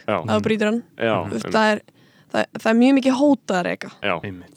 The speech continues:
Speaker 2: En svo veit ég ekki hvort maður er með mikið rekinn.
Speaker 1: Mhm.
Speaker 2: Flestir, sko, sem ég þekki sem hafa verið reknir er
Speaker 3: Mhm.
Speaker 2: fólk sem gafst upp á því að eitthvað
Speaker 3: Mhm.
Speaker 2: svona
Speaker 1: Að berjast fyrir sínu, já.
Speaker 2: Já, að, að, eða ekki einu sinni, bara mæta og vera eitthvað, „Please,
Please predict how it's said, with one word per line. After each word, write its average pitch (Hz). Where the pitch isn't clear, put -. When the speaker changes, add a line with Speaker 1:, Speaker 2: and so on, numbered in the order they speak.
Speaker 2:
En 220
svo 226
veit 220
ég 220
ekki 214
hvort 226
maður 220
er 220
með 208
mikið 214
rekinn. 214
Speaker 1:
Mhm. -
Speaker 2:
Flestir, 247
sko, 226
sem 233
ég 233
þekki 240
sem 233
hafa 226
verið 226
reknir 233
er -
Speaker 3:
Mhm. 220
Speaker 2:
fólk 233
sem 220
gafst 233
upp 233
á 220
því 208
að 220
eitthvað 208
Speaker 3:
Mhm. 208
Speaker 2:
svona 208
Speaker 1:
Að 104
berjast 104
fyrir 95
sínu, 90
já. 92
Speaker 2:
Já, 214
að, 220
að, 226
eða 226
ekki 220
einu 240
sinni, 214
bara 214
mæta 220
og 214
vera 214
eitthvað, 214
„Please, -